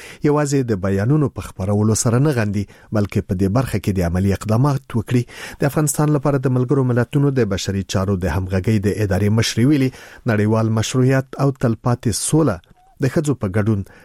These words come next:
د ټولو افغانانو حقونو ته له درناوي سره تړلي مسایل دي. د موضوع نور جزئیات د نوریاس نوري په راپور کې.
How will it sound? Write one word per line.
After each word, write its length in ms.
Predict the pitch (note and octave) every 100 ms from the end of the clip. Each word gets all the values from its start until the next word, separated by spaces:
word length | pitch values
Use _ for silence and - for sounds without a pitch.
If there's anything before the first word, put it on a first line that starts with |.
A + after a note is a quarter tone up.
| -
د 80 | B2+ -
ټولو 200 | E3 D3+ -
افغانانو 480 | - G2 G#2+ B2+ A#2 D#2
حقونو 340 | G2+ - D3+ -
ته 80 | F#2+ G2
له 80 | F#2+
درناوي 400 | G2 F#2 G2 A#2+ E3
سره 180 | - F#2+ -
تړلي 280 | G#2 G#2 A2 A2
مسایل 340 | - C3+ D3 G#2
دي. 100 | A#2 - _ - - -
د 80 | A2+
موضوع 220 | A2+ A#2+
نور 160 | B2 B2 G#2+
جزئیات 480 | A#2+ A2 C#3 C#3 - _ _ - A#2+
د 80 | A2+
نوریاس 420 | G#2+ A2+ G#2 - - -
نوري 180 | A2+ A2+ -
په 100 | G#2+
راپور 300 | G#2 A2 A2
کې. 120 | -